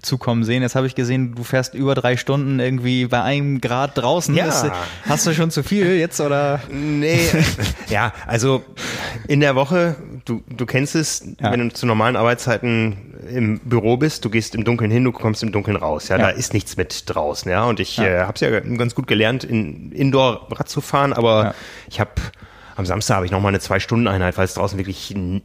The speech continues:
Speaker 2: eklig nass war,
Speaker 1: Ja.
Speaker 2: äh, Indoor gefahren. Länger braucht das bei mir Indoor auch nicht werden.
Speaker 1: Mhm.
Speaker 2: Und dann bleibt halt nur das Wochenende. Meine Kinder hatten beide Sport selber. Der eine, ähm, äh, Volleyball, der andere Fußball.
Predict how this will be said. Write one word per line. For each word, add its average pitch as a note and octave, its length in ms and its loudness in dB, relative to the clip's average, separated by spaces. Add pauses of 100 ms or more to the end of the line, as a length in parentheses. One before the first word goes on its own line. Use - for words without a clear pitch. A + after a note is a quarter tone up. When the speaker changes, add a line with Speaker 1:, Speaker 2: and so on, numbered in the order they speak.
Speaker 2:
eklig A2 400 -6
nass G#2 280 -2
war, F2+ 360 2
Speaker 1:
Ja. G2+ 140 0
Speaker 2:
äh, F#2 100 0
Indoor G2 240 2
gefahren. F#2+ 360 -2
Länger G2+ 320 4
braucht G2 220 -2
das G2+ 100 -6
bei G2+ 80 0
mir G2 160 2
Indoor G2 240 0
auch F#2 80 -2
nicht F#2 180 -4
werden. G2 280 2 (260)
Speaker 1:
Mhm. A2 80 0 (640)
Speaker 2:
Und - 100 -6
dann A#2 100 4
bleibt C3 180 2
halt B2+ 120 2
nur C3 100 2
das A#2+ 160 2
Wochenende. E3 840 2
Meine A#2+ 240 2
Kinder C#3 280 0
hatten A#2+ 160 -2
beide A2 220 2
Sport E3+ 380 0 (220)
selber. D3+ 640 0 (720)
Der G#2+ 380 -6
eine, A2 560 2
ähm, F#2+ 460 0 (200)
äh, G2 140 -2
Volleyball, C3+ 360 2
der A#2 100 4
andere A2 200 0
Fußball. F3+ 480 0